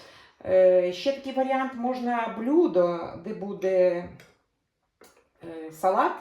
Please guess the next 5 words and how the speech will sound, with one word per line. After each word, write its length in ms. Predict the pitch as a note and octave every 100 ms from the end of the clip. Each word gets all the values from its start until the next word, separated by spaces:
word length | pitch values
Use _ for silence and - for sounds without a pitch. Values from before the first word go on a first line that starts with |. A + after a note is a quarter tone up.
| G3
змазати 1040 | F3+ G3 G#3 A3 A#3 A3 G#3 G3+ G3 F#3+ F#3
чесноком. 600 | G3+ G3+ F#3 - - - _ - -
Його 460 | E3+ F3+ E3 E3+ - - G#3+
розмільчити 640 | B3 A4+ B4 - A4 A#3+
там 220 | G3 F3